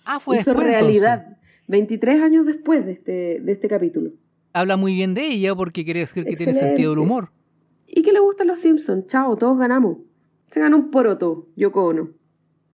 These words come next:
Speaker 1: Claro. Y acá Homero lo vemos ya como terminando de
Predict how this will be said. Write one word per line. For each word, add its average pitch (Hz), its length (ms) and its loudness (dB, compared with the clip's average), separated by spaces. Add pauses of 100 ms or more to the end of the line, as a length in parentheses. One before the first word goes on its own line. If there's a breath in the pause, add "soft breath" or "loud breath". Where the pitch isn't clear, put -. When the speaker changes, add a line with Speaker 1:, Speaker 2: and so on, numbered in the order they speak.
(360)
Speaker 1:
Claro. 143 380 -6 (300)
Y 151 100 -6
acá 220 200 -2
Homero 302 320 0
lo 240 140 2
vemos 226 300 2
ya 175 180 0
como 185 260 -4
terminando 135 600 -6
de 143 460 -2